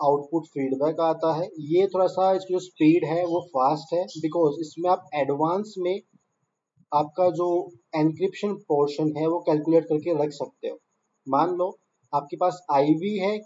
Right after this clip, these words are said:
की है, but आपको plain text अभी नहीं मिला है, even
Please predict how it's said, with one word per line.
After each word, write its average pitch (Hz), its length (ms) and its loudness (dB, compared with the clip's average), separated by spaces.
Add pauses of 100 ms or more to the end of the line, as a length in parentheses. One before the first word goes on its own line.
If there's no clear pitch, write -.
(240)
की 233 300 -2
है, 156 140 2
but 175 180 -4
आपको 196 220 -2 (100)
plain 170 340 2
text 185 240 -2
अभी 170 140 0
नहीं 143 260 0
मिला 120 240 -2
है, - 140 -6 (260)
even 208 320 0